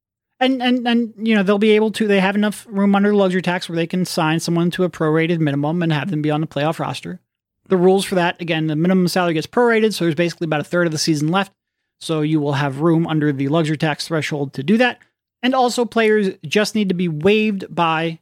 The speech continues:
on or before March first, and they can be signed anytime up until the final day of the regular season. As we learned a couple years ago with our buddy Greg Monroe,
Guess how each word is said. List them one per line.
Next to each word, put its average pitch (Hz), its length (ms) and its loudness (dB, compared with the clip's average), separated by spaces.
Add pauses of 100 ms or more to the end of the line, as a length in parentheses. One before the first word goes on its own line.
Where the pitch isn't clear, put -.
(140)
on 208 220 4
or 214 100 2
before 185 400 0
March 151 320 -2
first, - 420 -4 (600)
and 175 120 2
they 170 100 2
can 156 100 -8
be 156 80 0
signed 180 420 0
anytime 160 600 -4 (140)
up 185 180 -4
until 156 480 -6 (120)
the - 60 -20
final 151 280 -2
day 139 240 -4
of 143 120 -14
the 135 80 -8
regular 233 340 0
season. 208 420 -4 (280)
As 185 200 0
we 165 100 0
learned 156 300 -2
a 139 100 -6
couple 269 300 -2
years 226 200 2
ago 208 200 0
with 185 160 0
our 165 120 0
buddy 151 240 -2
Greg 139 240 -6
Monroe, 196 360 -2